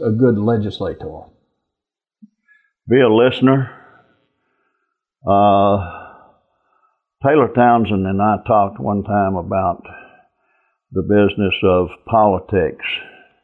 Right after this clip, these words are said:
Speaker 2: and we came up with the conclusion, and this was kind of a joint deal we came up with, that, uh,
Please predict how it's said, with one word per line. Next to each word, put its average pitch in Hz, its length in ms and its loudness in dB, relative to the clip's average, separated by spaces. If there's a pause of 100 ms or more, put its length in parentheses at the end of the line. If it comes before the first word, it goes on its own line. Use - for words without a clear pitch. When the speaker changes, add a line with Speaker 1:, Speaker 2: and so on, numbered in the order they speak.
(720)
Speaker 2:
and 98 440 -4 (1500)
we 123 100 -2
came 139 280 0
up 123 160 2
with 107 100 0
the 98 80 0
conclusion, 98 800 0
and 98 160 -6
this 107 180 0
was 101 220 -4
kind 107 160 2
of 90 180 -2
a 80 40 -10
joint 101 400 0
deal 98 280 0
we 92 140 -6
came 98 320 -6
up 95 180 -6
with, 87 300 -2 (280)
that, 95 260 -2 (1040)
uh, 98 520 -8